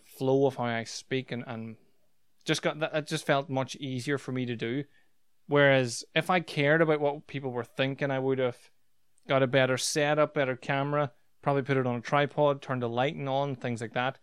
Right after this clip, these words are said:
instead of literally just picking it up and just standing and talking directly at it. So you can put things off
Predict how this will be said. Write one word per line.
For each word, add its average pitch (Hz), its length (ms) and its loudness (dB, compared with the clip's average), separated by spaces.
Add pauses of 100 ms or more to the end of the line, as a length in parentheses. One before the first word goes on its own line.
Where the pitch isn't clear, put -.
(360)
instead 156 340 2
of 143 160 2
literally 143 360 0
just 131 240 -6
picking 131 220 -6
it 123 100 -2
up 127 180 -2
and 120 160 -4
just - 320 -12 (540)
standing 139 460 -2
and 131 100 -6
talking 123 360 -2
directly 123 440 -6
at 117 220 -8
it. 156 140 -10 (1500)
So 156 300 2
you 156 260 -2
can 175 480 0
put 160 260 -4
things 147 280 -4
off 117 420 -4